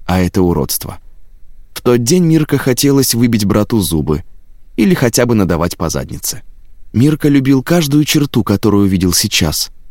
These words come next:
даже несовершенную улыбку, даже спутанные тусклые волосы и немытые руки. Ему так хотелось что-нибудь для неё сделать: искупать, причесать,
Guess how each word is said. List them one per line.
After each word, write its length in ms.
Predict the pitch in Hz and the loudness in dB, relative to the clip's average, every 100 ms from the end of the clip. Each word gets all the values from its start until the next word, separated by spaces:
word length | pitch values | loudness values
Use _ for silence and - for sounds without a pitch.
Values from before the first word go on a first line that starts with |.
| - | -12
даже 300 | - 127 127 | -2 0 2
несовершенную 800 | 127 120 113 104 - 110 104 101 | 2 2 0 0 2 2 4 4
улыбку, 480 | 104 85 76 - - - - - - - - - | 2 0 -2 -10 -16 -16 -20 -20 -20 -20 -20 -4
даже 260 | 113 113 | 0 0
спутанные 680 | 120 - 143 - 113 104 104 | 0 -2 -2 0 2 4 2
тусклые 500 | - 131 - 104 101 | 0 -2 -2 0 2
волосы 460 | 95 151 113 - - | 2 2 2 0 0
и 80 | 113 | 2
немытые 480 | 113 123 123 131 | 4 2 2 2
руки. 380 | 131 92 - - - - - - - | 2 0 -4 -14 -16 -20 -20 -20 -6
Ему 220 | 92 101 | -2 0
так 220 | 98 131 | 0 -2
хотелось 460 | - 107 - 123 101 | -2 -2 0 2 0
что-нибудь 440 | - 120 123 107 | 0 0 0 0
для 160 | 92 95 | 0 2
неё 240 | 98 101 | 2 2
сделать: 500 | 87 78 107 90 - - - - - | 0 0 -2 -2 -8 -14 -20 -20 -8
искупать, 680 | 127 - 98 - 80 82 - - - - | -4 -2 -4 -2 -2 -2 -6 -16 -16 -4
причесать, 720 | 104 - 92 - 76 - | -2 0 -2 0 -2 -4